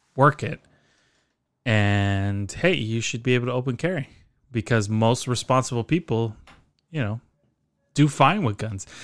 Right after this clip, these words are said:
I mean, 'cause if you think about it, for the amount of guns in the United States,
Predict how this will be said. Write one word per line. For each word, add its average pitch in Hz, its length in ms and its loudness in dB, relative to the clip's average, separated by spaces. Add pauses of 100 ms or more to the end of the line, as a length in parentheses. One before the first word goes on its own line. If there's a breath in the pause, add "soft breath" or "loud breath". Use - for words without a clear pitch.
(220 loud breath)
I 135 60 4
mean, 139 160 8
'cause 135 200 4
if 143 80 4
you 143 60 4
think 160 140 2
about 156 180 6
it, - 60 4
for 143 100 2
the 127 100 6
amount 127 260 4
of 160 60 -2
guns 147 220 0
in 135 60 2
the 123 60 4
United 120 300 2
States, - 580 0